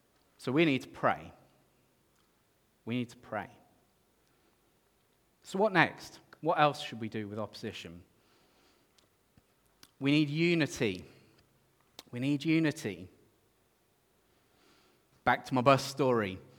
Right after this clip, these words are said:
Although we were held in the middle of a t-,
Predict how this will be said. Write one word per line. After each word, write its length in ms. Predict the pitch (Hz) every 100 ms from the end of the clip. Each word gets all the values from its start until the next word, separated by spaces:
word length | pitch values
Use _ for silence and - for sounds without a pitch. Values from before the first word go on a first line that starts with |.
| - - _ _ _ _ _ -
Although 400 | 170 170 208 208
we 180 | 196 220
were 120 | 208
held 540 | - 165 151 147 139 - -
in 140 | 147
the 80 | 143
middle 240 | 147 139 139
of 120 | 135
a 80 |
t-, 120 | 131